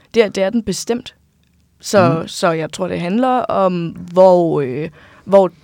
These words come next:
Speaker 1: trykket er, øh, og hvor pressen er, og, øh, og også hvor de politiske prioriteringer er.
Speaker 2: Hvor ser du det håb, at det kommer?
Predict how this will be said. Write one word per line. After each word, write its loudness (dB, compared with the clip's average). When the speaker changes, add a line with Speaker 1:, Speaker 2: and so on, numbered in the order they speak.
Speaker 1:
trykket 0
er, -4
øh, -4
og 0
hvor 0
pressen -6
er, -8
og, -6
øh, -10
og 4
også 0
hvor -2
de -10
politiske -8
prioriteringer -8
er. -12
Speaker 2:
Hvor 4
ser 2
du -2
det -2
håb, -8
at -12
det -10
kommer? -10